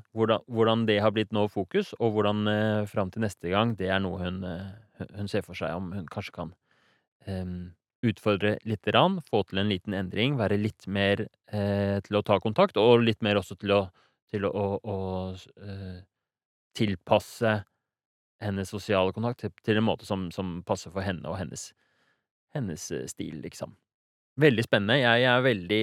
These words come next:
eh, imponert over Annika. Hun har lagt til, lagt inn mye ansa-, innsats, både i episodene og mellom. Hun har,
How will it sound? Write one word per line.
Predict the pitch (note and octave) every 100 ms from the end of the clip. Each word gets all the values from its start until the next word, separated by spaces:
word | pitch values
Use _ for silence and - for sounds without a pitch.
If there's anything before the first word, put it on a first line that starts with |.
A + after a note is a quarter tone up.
| A2+
eh, | A2+ A2
imponert | B2 G#2 A#2 G#2+ A2+ G2
over | G2+ G2+ G#2+ A2 A#2 - -
Annika. | G2 F#2 - C#3+ C#3
Hun | A#2
har |
lagt | A2+ G#2+ -
til, | G#2+ A#2+ G#2 F#2
lagt | A2+ G#2 A#2
inn | A2+
mye | A2 A#2
ansa-, | A2+ F#2+ A#2+ G#2
innsats, | C#3 A2 - D#3+ -
både | - A2+ F2+ A2+ - _ -
i | G#2+ A2
episodene | A2+ A#2+ F#2 A2 E3 - -
og | G2 G2+ G#2+
mellom. | G#2+ G2 F#2 C3 E3+ _ _ _ _ -
Hun | G2
har, | F#2+ G2 F#2+ G2